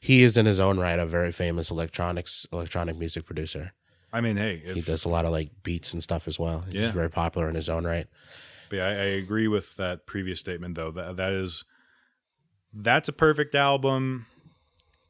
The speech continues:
Speaker 2: I think A M is a perfect album. But I, I they, uh, they'd, uh, they'd fall more into alternative.
Speaker 1: Yeah.
Speaker 2: But, uh,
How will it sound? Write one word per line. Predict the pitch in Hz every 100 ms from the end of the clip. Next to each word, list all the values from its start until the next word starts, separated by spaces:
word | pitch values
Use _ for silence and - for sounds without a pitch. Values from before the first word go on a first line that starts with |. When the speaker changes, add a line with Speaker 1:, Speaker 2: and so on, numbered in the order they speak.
| -
Speaker 2:
I |
think | - 127 -
A | 117 113 113
M | 117 117
is | 110
a |
perfect | - 110 107 101 110
album. | 104 104 104 104 104 98 _ _ _ -
But | 107 110
I, | 98 104
I | 98 92 _ _ _ _ _ _ _ _ - -
they, | 170 170
uh, | 147
they'd, | 160 214 160 - -
uh, | 160 156 147 _
they'd | 175 170
fall | 143 110
more | 104 98 95
into | 92 - 90 87 85 87 _ -
alternative. | 104 - 98 92 92 107 - -
Speaker 1:
Yeah. | 95 80 78 - - - _ _
Speaker 2:
But, | 101 95 -
uh, | 98 95 95 92 92